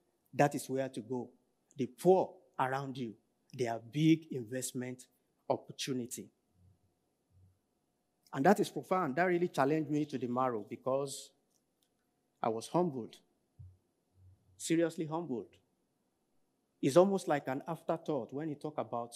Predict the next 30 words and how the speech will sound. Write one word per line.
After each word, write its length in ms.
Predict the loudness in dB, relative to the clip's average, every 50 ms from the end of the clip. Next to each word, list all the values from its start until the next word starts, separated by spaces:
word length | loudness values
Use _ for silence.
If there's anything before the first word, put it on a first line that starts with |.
| -8 -6 -4
taking 380 | -4 -4 -2 -4 -4 -4 -4 -8
the 60 | -12
poor 340 | -14 -8 -6 -4 -4 -4 -4
seriously. 640 | -6 -8 -10 -8 -10 -10 -10 -12 -14 -14 -16 -16 -18 _ _ _ _ _ _ _ _ _ _ _ -6
And 120 | -2 4 4
what 160 | 6 6 4
Jesus 280 | 2 -2 -4 -4 -4
is 160 | -4 -6 -4 -2
saying 260 | -2 -2 -2 -2 0
that 240 | 0 0 0 -2 -6 -12 -20 _ _ _ _ _ _ _ _ _ _ _ _ _ _
every 300 | 8 8 8 10 8 8
other 220 | 8 6 4 2
giving 320 | 2 0 0 2 2 2 2
you 160 | 2 2 0
are 40 | 0
doing 380 | -2 -4 -6 -6 -4 -6 -8 -12 _ _ _ _
is 140 | -12 -10 -8
a 80 | -10 -10
child 300 | -2 2 2 2 2 0 -4 -2
play 180 | -2 -2 -2
in 60 | -2
terms 260 | -4 -4 -4 -4 -6 -8
of 120 | -10 -10 -10
reward 360 | -10 -10 -10 -10 -10 -12 -16 -20 _ _ _ _ _ _ _ _ _ _ _ _ _ _ _ _ _ _ _ _ _ _ _ _
compared 500 | 2 2 2 4 2 2 4 4 2 0
to 220 | -6 -10 -10 -10 -12 -18 _ _ _
actually 460 | -6 -6 -4 -2 -2 0 0 0 -2 -6 -4
plugging 340 | -4 -4 -4 -4 -6 -6 -6
your 160 | -6 -6 -6
resources 600 | -8 -8 -10 -10 -12 -10 -10 -10 -10 -12 -14 -18